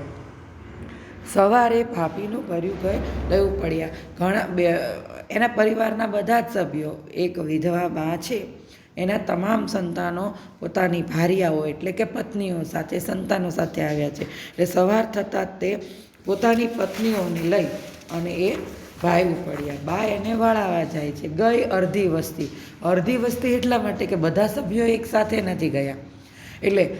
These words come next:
જેને જેને જવાનું છે એને એને બા અડધે સુધી વળાવવા જાય છે. ઘર થઈ ગયું શાંત સઘળું.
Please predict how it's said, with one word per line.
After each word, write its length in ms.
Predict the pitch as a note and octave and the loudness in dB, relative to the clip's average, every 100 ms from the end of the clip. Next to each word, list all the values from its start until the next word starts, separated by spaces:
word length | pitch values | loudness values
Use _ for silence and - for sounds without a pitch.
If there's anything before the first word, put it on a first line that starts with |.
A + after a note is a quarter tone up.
| - - - - | -12 -16 -12 2
જેને 300 | F3+ G3+ C4+ | 4 6 4
જેને 300 | B3+ B3+ B3 | 4 0 0
જવાનું 520 | G#3+ G#3 G3 E3 D#3+ | 0 0 0 -2 -4
છે 140 | F#3 | -6
એને 480 | F#3+ - G3+ A3+ C4 | -8 -6 -2 2 4
એને 280 | A#3 G#3+ G3+ | 2 0 0
બા 140 | F3+ | -2
અડધે 480 | G3 - E3+ E3 A3+ | -2 -2 -2 2 0
સુધી 340 | D#3+ F3 F#3 | 0 -4 -2
વળાવવા 420 | D3 D3 D#3 D3+ C#3 | 0 2 0 0 -2
જાય 280 | C3+ C#3 | -2 -4
છે. 220 | C#3 - B3 - - - - - - _ - - - - | -4 -4 -4 -4 -16 -20 -20 -20 -20 _ -20 -20 -14 0
ઘર 200 | F3+ A3+ | 4 4
થઈ 280 | - A3+ | 4 2
ગયું 260 | G#3+ G3+ F#3 | 4 2 0
શાંત 480 | - E3+ D#3+ B2+ B2+ | 0 0 0 -4 -6
સઘળું. 540 | C#3+ C3 B2+ - - | -6 -4 -8 -10 -18